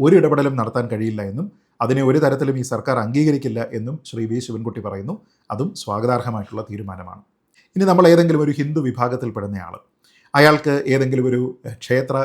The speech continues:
ദർശനം ഒരു പ്രത്യേക ദിവസം ആഴ്ചയിൽ എല്ലാ ദിവസവും നടത്തണം, അതുകൊണ്ട് ആ ക്ഷേത്രത്തിൻ്റെ സമയത്തിനനുസരിച്ച് സ്കൂളിൻ്റെ സമയം ക്രമീകരിക്കണം എന്ന് പറഞ്ഞാൽ എങ്ങനെയിരിക്കും എന്നാലോചിച്ച് നോക്കുക. അതുകൊണ്ട് തന്നെ ഇവിടെ ഒരൊറ്റ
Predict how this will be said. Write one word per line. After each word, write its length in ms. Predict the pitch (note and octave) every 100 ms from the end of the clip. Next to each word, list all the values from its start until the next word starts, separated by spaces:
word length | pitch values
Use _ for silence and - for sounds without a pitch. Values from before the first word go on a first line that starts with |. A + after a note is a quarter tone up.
| C3 A2+
ദർശനം 340 | G#2+ G#2+ F2+ _ _ _ _ -
ഒരു 100 | C#3+ C#3+
പ്രത്യേക 300 | B2+ B2+ C#3 C3
ദിവസം 260 | A#2 - G#2+
ആഴ്ചയിൽ 340 | G#2+ A#2 A#2+ G2+
എല്ലാ 140 | A2 C#3+ B2+
ദിവസവും 320 | F#2+ B2 A#2
നടത്തണം, 340 | G#2+ G#2+ G2 C#3+ - _ _ -
അതുകൊണ്ട് 340 | D3+ F#3+ D#3 D3 -
ആ 20 | C#3+
ക്ഷേത്രത്തിൻ്റെ 520 | - C#3+ E3 E3 E3+ E3
സമയത്തിനനുസരിച്ച് 840 | C3+ C#3+ D#3 C#3+ B2 B2+ C#3+ - D#3 -
സ്കൂളിൻ്റെ 380 | - C#3+ D#3 D3+
സമയം 220 | B2+ B2+ C3
ക്രമീകരിക്കണം 580 | A#2+ B2 C3 B2+ B2 A2+ A#2
എന്ന് 120 | B2 B2+
പറഞ്ഞാൽ 340 | A2+ B2 C3 F#2+ _ _ _
എങ്ങനെയിരിക്കും 580 | - D3+ E3+ B2 A2+ A#2+ -
എന്നാലോചിച്ച് 400 | A2 G#2 G#2 G2 F#2
നോക്കുക. 200 | - G#2 _ _ _ -
അതുകൊണ്ട് 260 | C3 D#3+ E3
തന്നെ 160 | A#2+ A#2+ - _ _
ഇവിടെ 160 | D3 F3+
ഒരൊറ്റ 240 | E3+ E3